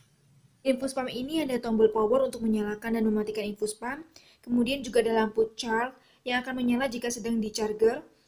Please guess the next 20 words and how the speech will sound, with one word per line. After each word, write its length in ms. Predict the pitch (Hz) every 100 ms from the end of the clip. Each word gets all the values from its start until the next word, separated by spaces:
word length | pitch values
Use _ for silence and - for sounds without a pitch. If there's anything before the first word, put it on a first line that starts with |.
| - -
kemudian 640 | 247 254 233 247 277 302
ada 140 | 254 240
lampu 320 | 233 226 226
baterai 400 | 233 226 233 269
berwarna 320 | 240 226 214
merah 320 | 214 220 254
jika 160 | 214 220
baterainya 480 | 214 214 214 214 208
lemah 320 | 208 285 339 -
dan 160 | 233
hijau 320 | 240 214 240
jika 240 | 226 226 233
terisi 320 | 220 220 226
baterai. 480 | 196 196 196 185 196 - _ _ _ _ _ _ _ _ _
Kemudian 560 | 262 269 269 262 302 269
ada 80 | 240
tombol 560 | 240 226 226 220 220 220 220
stop 480 | - 226 233 311 - _ _ 220
atau 240 | 226 226
start 560 | 226 - 233 247 294